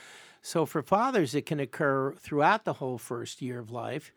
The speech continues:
We are starting to get some data on the prevalence. It's anywhere between ten and twenty-five percent of fathers. And fathers are less likely to present because of stigma with sadness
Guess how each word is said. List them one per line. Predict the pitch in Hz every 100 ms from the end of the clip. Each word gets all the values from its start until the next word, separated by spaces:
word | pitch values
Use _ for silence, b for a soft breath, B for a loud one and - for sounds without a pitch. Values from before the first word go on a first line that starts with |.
| B B B B B
We | 180 139 139 131 131 131 135 -
are | - 135
starting | - 170 196 220 190
to |
get | 151 147
some | - 143
data | 135 139 131
on | - 135 131
the |
prevalence. | 120 - 131 139 175 -
It's | 127
anywhere | 156 147 135
between | 123 113 - 110
ten | 151 139
and | 131
twenty-five | - 156 143 131 120
percent | 131 - 170
of | 165
fathers. | - 127 123 127 135 - B B B B B -
And | 151 147 139 -
fathers | - 185 240 214
are | 170
less | 156 165 214 -
likely | 208 185 185 143
to |
present | 127 - 131 131 151 147 139 190
because | 143 135 - 127
of | 131 110
stigma | - 185 156 131
with | 120 117
sadness | - 165 156 156 147 147 139 -